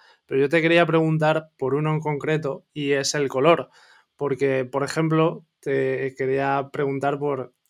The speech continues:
Yo he visto que en algunas cárceles se han pintado de rosa,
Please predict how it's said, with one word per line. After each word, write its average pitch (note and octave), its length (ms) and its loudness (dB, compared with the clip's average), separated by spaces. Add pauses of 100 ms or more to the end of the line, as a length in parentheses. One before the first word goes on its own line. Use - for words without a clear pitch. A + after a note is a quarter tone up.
(200)
Yo D3+ 180 -2
he D3+ 60 2
visto D#3+ 380 0
que C#3 340 0
en B2+ 160 -4
algunas C3+ 680 -4
cárceles D#3+ 880 -2
se - 320 -4
han C#3 580 0
pintado C#3+ 400 2
de C#3 140 2
rosa, D#3 480 0